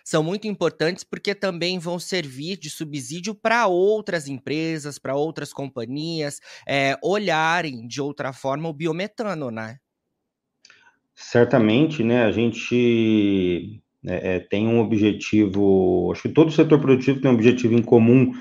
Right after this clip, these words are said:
Speaker 2: que de fato é de reduzir as emissões de C O dois, né? E nós temos vários caminhos, é, várias trilhas pra percorrer pra, pra chegar nesse objetivo. A eletrificação pode ser um deles, mas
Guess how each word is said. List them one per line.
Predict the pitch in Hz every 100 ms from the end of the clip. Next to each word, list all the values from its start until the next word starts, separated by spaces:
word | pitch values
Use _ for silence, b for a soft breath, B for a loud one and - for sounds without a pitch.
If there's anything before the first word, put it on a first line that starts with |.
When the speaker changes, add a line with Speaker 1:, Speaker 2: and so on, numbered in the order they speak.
| B B
Speaker 2:
que | 120
de | 110
fato | 123 117
é | 117
de | 107
reduzir | 113 120 104 104 143
as | 127
emissões | 123 - 117 107
de | 107
C | 104
O | 92
dois, | 95 120 151 - _ _ -
né? | 98 120 b b b _
E | 110
nós | 120 123
temos | 131 113
vários | 120 151 151
caminhos, | 180 143 127 110 - - _ 92
é, | 95 95 95 92 92 90 87 87
várias | 101 113 120 -
trilhas | 123 123 104 -
pra | -
percorrer | - 98 - 95 101
pra, | 107 - _
pra | 110
chegar | - 110 110
nesse | 110 110
objetivo. | 101 127 135 - 90 - b b b b
A | 117
eletrificação | 120 120 120 - - 113 - 156 160 156 -
pode | - 117 113
ser | 110
um | 98
deles, | 98 135 147
mas | 127 123 113 -